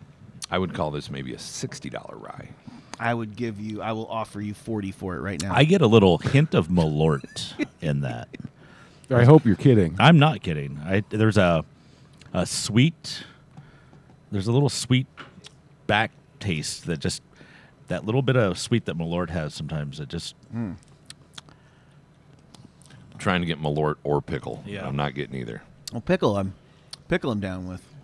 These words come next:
Speaker 4: That is a quintessential under fifty dollar rye.
Speaker 2: Yeah, that's why
Speaker 1: What's
Speaker 2: I said
Speaker 1: a
Speaker 2: I will offer you forty-five dollars for that
Speaker 1: It's an
Speaker 2: bottle
Speaker 1: eighty dollar
Speaker 2: right now.
Speaker 1: bottle.
Speaker 2: As open right now, as it
Speaker 1: M S R P.
Speaker 2: sits. <laughs>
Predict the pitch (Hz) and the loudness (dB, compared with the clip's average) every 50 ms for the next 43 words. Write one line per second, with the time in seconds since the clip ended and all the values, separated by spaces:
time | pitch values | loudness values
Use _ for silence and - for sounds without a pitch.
0 | - - - 139 147 160 170 - 147 139 135 135 135 135 127 135 - - 113 104 | -16 -8 -4 -2 -2 -2 -2 -2 0 2 2 4 4 2 0 -2 -4 -6 -8 -8
1 | - - - - 151 170 165 - 165 - - 165 135 127 - - 139 131 131 135 | -8 -8 -2 0 0 0 0 -4 -6 -4 0 0 0 0 2 4 4 4 4 2
2 | 131 - - _ - - - 127 131 143 143 143 117 - 139 - - 120 113 117 | -2 -8 -14 _ -18 -6 0 2 4 6 6 4 4 2 -4 -6 -6 -4 -2 0
3 | 107 101 107 101 98 95 92 82 67 62 69 - - _ - - - _ - - | 2 2 2 2 2 0 0 -2 -4 -6 -10 -16 -20 _ -20 -20 -20 _ -20 -20
4 | _ _ - - 151 156 - - _ - 127 - - - 110 101 - 104 90 85 | _ _ -16 -10 -8 -8 -10 -10 _ -12 -10 -4 2 4 4 4 6 6 6 6
5 | - 147 151 143 139 139 139 - 139 127 120 117 - - 139 139 139 135 131 120 | 6 4 2 2 2 2 2 0 -2 -4 -4 -6 -6 -8 -8 -6 -4 -4 -6 -6
6 | 117 - 120 110 110 98 90 87 85 85 87 - - 90 87 113 104 101 104 98 | -6 -8 -8 -8 -8 -8 -10 -12 -12 -14 -16 -14 -10 -2 2 6 8 8 8 8
7 | 95 90 90 80 76 69 64 58 53 52 - - - - - - - - - _ | 8 6 6 6 6 2 0 -4 -8 -8 -12 -14 -20 -20 -20 -20 -20 -20 -20 _
8 | _ _ - - 160 180 165 175 160 131 110 107 101 117 127 175 - 87 - - | _ _ -6 -2 0 0 2 2 2 2 2 2 4 4 6 6 6 4 4 6
9 | 87 - - 147 - - - - - - - - _ - - _ - _ - - | 6 6 4 4 0 -2 -4 -4 -8 -14 -16 -18 _ -20 -20 _ -20 _ -20 -20
10 | - - - - - - - - - - - - - - - - - - - - | -20 -20 -20 -20 -20 -20 -20 -20 -18 -18 -18 -16 -16 -18 -18 -16 -10 -8 -6 -4
11 | - 285 - - - | -4 -4 -6 -6 -12